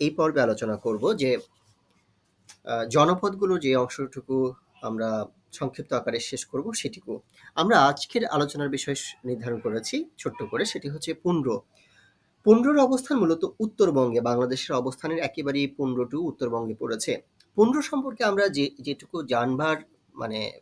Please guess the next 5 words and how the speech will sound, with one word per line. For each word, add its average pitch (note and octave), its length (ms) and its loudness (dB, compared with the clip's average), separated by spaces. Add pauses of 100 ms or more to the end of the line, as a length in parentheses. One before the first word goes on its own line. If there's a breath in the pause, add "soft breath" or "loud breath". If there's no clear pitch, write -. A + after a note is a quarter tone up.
(120)
সূত্র, F#3+ 500 0 (300 soft breath)
সেটি A3 320 4
হচ্ছে B3 480 2 (1700 soft breath)
যে C3+ 420 2
বিক্রমপুরের G#3 880 2